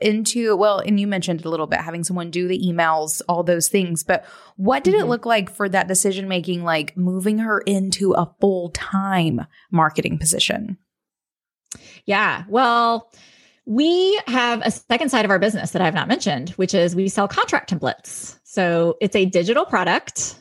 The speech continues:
Speaker 2: Um, and it really is almost like having two separate businesses, the law firm and the digital products. There's a lot of overlap with customers, um, less so as we've started working with larger businesses on the law firm side, but still a fair amount of overlap. Um, and they are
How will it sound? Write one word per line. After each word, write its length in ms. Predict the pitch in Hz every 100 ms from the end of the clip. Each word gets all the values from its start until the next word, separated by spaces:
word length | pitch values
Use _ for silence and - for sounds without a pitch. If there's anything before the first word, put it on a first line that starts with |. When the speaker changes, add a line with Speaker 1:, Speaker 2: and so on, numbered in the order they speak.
| _
Speaker 2:
Um, 340 | 202 202 175 170
and 100 | 247
it 140 | 294 262
really 260 | 294 370
is 100 | 339
almost 280 | 214 202 190
like 140 | 185 196
having 260 | 165 165
two 380 | - 180 156 147
separate 280 | - 156 147
businesses, 440 | 147 139 147 143
the 80 | 147
law 180 | 151 139
firm 460 | - 156 127 104 -
and 200 | 165 147 143
the 80 |
digital 280 | 143 139 135
products. 600 | - 131 - - 82 -
There's 160 | - 247
a 80 | 277
lot 260 | 294 311
of 100 | 294
overlap 460 | 220 185 170 156 -
with 200 | 165 -
customers, 680 | 202 208 294 320 392 453 - - - - _
um, 260 | 208 180 165
less 260 | 226 - -
so 260 | 320 311
as 180 | 247 226
we've 140 | 233
started 340 | - 226 220 202
working 260 | 214 -
with 140 | 208 196
larger 280 | 185 202 233
businesses 600 | 254 262 277 294 277 - - - -
on 140 | 214 208
the 80 |
law 140 | 196 196
firm 220 | 226 226
side, 340 | 240 226 220
but 180 | 214 208
still 300 | - 554 302
a 80 | 202
fair 220 | - 214
amount 180 | 220 175
of 80 | 160
overlap. 480 | 165 139 110 110 - - - -
Um, 400 | 220 190 170 160 - -
and 160 | 247
they 180 | 269 285
are 500 | 247 208 196 185 180